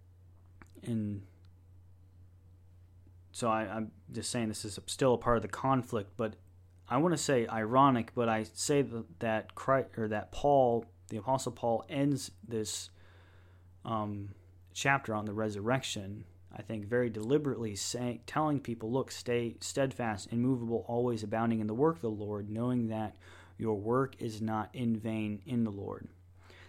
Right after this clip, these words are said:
That the things that you do for Christ, the things that you do for the person who's in charge of everything, that stuff is not going to be taken away from you. And so to always abound inside that work and to find areas where you can work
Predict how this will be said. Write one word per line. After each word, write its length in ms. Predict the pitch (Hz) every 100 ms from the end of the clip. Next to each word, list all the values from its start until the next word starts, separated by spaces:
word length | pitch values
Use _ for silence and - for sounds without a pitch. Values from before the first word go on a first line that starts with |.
| -
That 120 | 113
the 60 | 107
things 320 | 101 123 120
that 100 | 113
you 120 | 117
do 220 | 107 113 110
for 180 | -
Christ, 480 | - - 123 123 -
the 40 | 101
things 300 | 117 117 107
that 200 | 107 -
you 80 | 107
do 280 | 113 117
for 160 | 113 -
the 80 | 104
person 420 | - 131 - 113
who's 220 | 101 113
in 120 | 107
charge 340 | 104 110 104 101
of 80 | 107
everything, 680 | 120 120 117 101 98 95 - - - - -
that 260 | 123 135
stuff 380 | - - 113 - -
is 240 | 131 113
not 300 | 120 123 120
going 180 | 117 113
to 60 | 107
be 100 | 101
taken 320 | - 107 101
away 240 | 101 107
from 220 | 104 - -
you. 160 | - - - - - - -
And 120 | 98
so 160 | 117
to 80 | 107
always 560 | - 127 120 120 110 104 -
abound 480 | 101 117 117 107 98
inside 540 | 131 127 - 110 107
that 160 | 101 110
work 260 | 110 -
and 60 | 110
to 80 | 98
find 240 | 120 113 104
areas 440 | 110 110 104 101
where 200 | 101 104
you 180 | 101 113
can 420 | 113 113 104 101
work 460 | 107 110 110 92